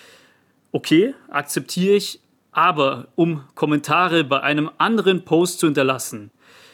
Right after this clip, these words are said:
sollte das Level an Extraversion im Management schon ausreichen, oder? Also Kommentare sind jedem zuzumuten. Ich gebe Ihnen mal ein idealtypisches Beispiel, wie so etwas ablaufen kann. Ich kommentiere als Executive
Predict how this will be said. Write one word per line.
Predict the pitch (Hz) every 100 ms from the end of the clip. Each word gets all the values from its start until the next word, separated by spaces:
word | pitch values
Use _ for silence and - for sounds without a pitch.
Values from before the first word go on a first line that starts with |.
| _ -
sollte | 123 160 185 170 170 143
das | 156 147
Level | 151 160 160 165
an | 147 143
Extraversion | 160 170 - 156 147 127 147 160 160
im | 156 143
Management | 151 156 - 147 151 -
schon | - 156
ausreichen, | 151 147 151 127 120 113
oder? | 123 165 160 - - - - - -
Also | 143 139
Kommentare | 143 156 151 147 160 175 175 -
sind | 131 165 180
jedem | - 135 165 170
zuzumuten. | - 170 - 147 135 123 110 107 _ _ - - - _ _ _ -
Ich | -
gebe | 202
Ihnen | 220
mal | 202 202
ein | 175
idealtypisches | 143 160 190 190 180 165 -
Beispiel, | 160 185 185 160
wie | 151
so | 156
etwas | 156 147
ablaufen | 143 151 139 139 123
kann. | 110 104 - - -
Ich | - -
kommentiere | 160 170 160 226 220 180
als | 165 156 - - _ _ -
Executive | - - 202 208 220